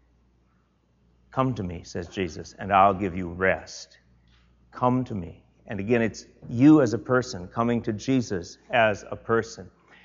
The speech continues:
Hebrews seven twenty-five, "Consequently, he is able to save to the uttermost those who draw near to God through him, since he always lives to make intercession for them." Again, the picture of a living Savior, not just believing facts that happened two thousand years ago,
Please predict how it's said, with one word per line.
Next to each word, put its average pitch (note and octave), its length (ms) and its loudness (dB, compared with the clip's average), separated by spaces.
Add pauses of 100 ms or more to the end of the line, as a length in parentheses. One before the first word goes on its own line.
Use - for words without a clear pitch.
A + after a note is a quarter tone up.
(280)
Hebrews D#3+ 420 6
seven C#3+ 320 6
twenty-five, C#3+ 800 4
"Consequently, D3+ 640 2
he C#3+ 100 4
is C3+ 140 4
able C#3+ 220 4
to C3 120 -2
save D#3 340 4
to D3 100 0
the C3 120 4
uttermost C3+ 500 8
those D3+ 280 8
who D3 100 4
draw C#3+ 540 12
near D#3+ 380 6
to D3+ 180 0
God C#3+ 440 10
through D#3 280 4
him, C#3 380 2 (340)
since C#3 260 0
he C#3+ 100 4
always C#3+ 440 8
lives C3+ 300 4
to B2+ 100 -4
make B2 240 2
intercession B2 600 0
for C3+ 320 4
them." G#2 180 -2 (260)
Again, D3 340 8
the C3+ 60 4
picture - 380 0
of A#2 100 6
a B2+ 60 6
living D#3+ 400 4
Savior, D3 400 4
not A3+ 240 0
just C#4+ 180 0
believing A3+ 340 2
facts F#3+ 480 4
that D#3+ 120 -6
happened E3 400 -4
two F3 100 0
thousand E3+ 400 4
years D#3+ 240 0
ago, E3 460 4